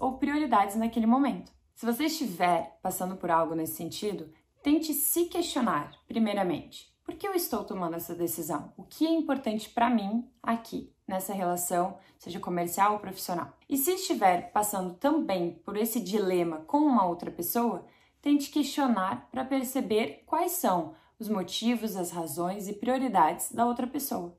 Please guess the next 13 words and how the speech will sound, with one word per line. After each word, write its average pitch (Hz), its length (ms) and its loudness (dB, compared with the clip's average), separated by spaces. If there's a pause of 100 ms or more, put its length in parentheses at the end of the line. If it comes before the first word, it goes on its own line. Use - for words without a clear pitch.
(400)
E 247 80 0
assim 262 380 2
fica 240 260 -2
mais 226 380 2
fácil - 520 -2
de - 180 -18
construir 220 800 -4 (280)
um 247 120 4
acordo 196 720 0
que 240 120 -4
vá 220 260 4
ao 285 100 4
encontro 226 600 0